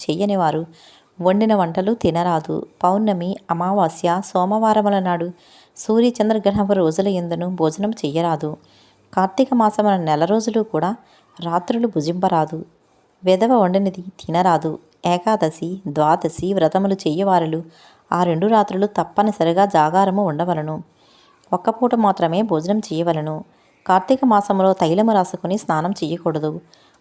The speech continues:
పురాణములను విమర్శించరాదు. కార్తీక మాసమున వేడి నీటితో స్నానం చేసిన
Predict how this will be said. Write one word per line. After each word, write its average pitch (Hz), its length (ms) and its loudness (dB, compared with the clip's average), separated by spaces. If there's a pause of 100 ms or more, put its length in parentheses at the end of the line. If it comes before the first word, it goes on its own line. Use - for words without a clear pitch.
(160)
పురాణములను 208 560 2
విమర్శించరాదు. 170 920 0 (1800)
కార్తీక 196 360 0
మాసమున 208 500 -2 (420)
వేడి 190 300 2
నీటితో 208 340 0
స్నానం 175 380 -4
చేసిన 165 460 -4